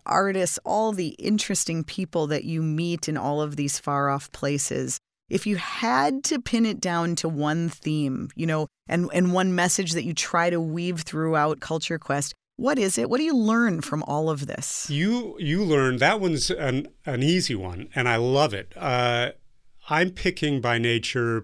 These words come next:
Speaker 2: places and artists that are doing interesting, sometimes exotic looking, unusual things. So, so you have that element, but when you get past that and start talking to all these people, all these artists, all these people in these different cultures,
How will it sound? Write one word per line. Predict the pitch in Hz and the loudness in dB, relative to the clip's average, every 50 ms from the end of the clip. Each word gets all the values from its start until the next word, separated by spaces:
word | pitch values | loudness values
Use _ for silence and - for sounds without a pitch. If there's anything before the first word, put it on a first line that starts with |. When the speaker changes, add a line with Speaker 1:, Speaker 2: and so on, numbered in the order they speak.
| - - | -8 -12
Speaker 2:
places | - - 135 135 135 135 - 143 131 110 | -4 -2 0 0 0 0 0 -2 -2 -2
and | 120 113 113 | -2 0 2
artists | 113 117 117 117 110 - | 2 2 2 0 -2 -2
that | - 120 113 | 0 0 0
are | 110 | 0
doing | 107 101 120 117 117 113 110 135 | 0 0 0 2 2 2 0 0
interesting, | - 135 131 127 - 135 120 - - 127 123 120 | -2 -2 -2 -2 -2 -4 -4 -2 0 0 0 0
sometimes | 110 - 135 131 120 - - 117 117 113 107 107 | 0 0 0 0 0 0 0 0 0 0 0 -2
exotic | 107 101 95 90 117 117 110 113 113 117 117 113 - | -2 -2 -2 0 2 2 2 2 2 2 0 0 -2
looking, | - 120 120 117 - 123 113 113 110 107 101 - _ _ _ _ _ _ _ _ | -2 -2 -2 0 0 0 2 2 0 0 -4 -6 _ _ _ _ _ _ _ _
unusual | - 123 117 120 120 120 113 - 117 117 110 98 | -4 -2 0 0 0 -2 -2 0 0 0 0 0
things. | - - 120 107 90 85 85 - - - 262 277 | 0 -2 -2 -2 -2 -4 -8 -10 -10 -8 -8 -8
So, | 160 - - 131 120 113 113 123 | -6 -2 0 0 2 0 0 -2
so | 139 - - 127 | -4 -4 -2 0
you | 117 117 123 | 2 2 2
have | 127 131 123 | 2 2 2
that | 131 127 117 - | 2 0 0 0
element, | 135 127 123 127 123 113 104 104 113 - | 0 0 0 0 0 -2 -2 -4 -8 -6
but | - 127 117 113 | -4 -2 0 0
when | 113 127 127 131 | 0 0 0 0
you | 127 127 127 127 120 117 104 - - _ _ _ _ _ _ _ _ _ _ _ | 0 0 -2 0 -2 -2 -4 -6 -10 _ _ _ _ _ _ _ _ _ _ _
get | 120 - 147 170 - - | 0 2 2 2 2 -2
past | - 160 160 165 160 - - | -2 -2 -2 0 -2 -2 0
that | 135 117 110 | 0 0 0
and | 107 110 | -2 -4
start | - - - 127 120 117 | -4 -2 0 0 0 0
talking | - - 143 151 147 - 151 123 | 0 0 2 0 2 0 -2 -2
to | 113 | 0
all | 104 104 110 120 127 | 0 2 0 0 0
these | 131 147 131 - | -2 -4 -6 -6
people, | - - 117 101 - 104 | -6 -6 -6 -4 -4 -4
all | 101 104 110 | -4 -2 -2
these | 107 117 110 - 120 | -2 -4 -2 -2 -2
artists, | 107 107 107 110 104 - - | -2 0 -2 -2 -4 -2 -2
all | 117 104 104 104 | -2 -2 -2 -2
these | 107 107 98 87 92 - - - _ - | -2 -4 -4 -4 -6 -6 -8 -12 _ -12
people | - 117 107 - 113 107 | -10 -8 -6 -4 -2 -2
in | 107 101 104 | -2 -2 -4
these | 101 98 90 | -4 -6 -6
different | 90 - 110 - 107 95 92 | -6 -6 -6 -4 -8 -10 -6
cultures, | - 139 151 143 - - 113 104 98 92 - | -4 -6 -4 -4 -6 -6 -6 -6 -6 -8 -12